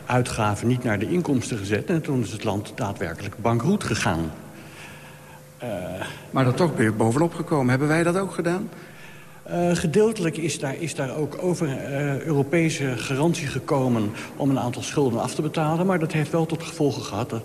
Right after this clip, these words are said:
Speaker 1: in achttien achtennegentig Griekenland echt onder curatele werd gesteld. Dat het, eh, het land, eh,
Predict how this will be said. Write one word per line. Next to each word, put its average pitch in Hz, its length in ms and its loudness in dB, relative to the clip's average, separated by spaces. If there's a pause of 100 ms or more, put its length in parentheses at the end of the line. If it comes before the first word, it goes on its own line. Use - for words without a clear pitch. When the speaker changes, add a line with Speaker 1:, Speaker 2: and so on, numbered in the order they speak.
(280)
Speaker 1:
in - 120 -6
achttien - 260 -2
achtennegentig 123 640 2
Griekenland 123 540 0 (280)
echt 165 160 0
onder 165 220 2
curatele 147 640 2
werd 117 180 -2
gesteld. - 540 -4 (320)
Dat 131 220 -4
het, - 260 -8
eh, 110 80 -4
het 95 240 -6
land, 127 420 0
eh, 110 80 0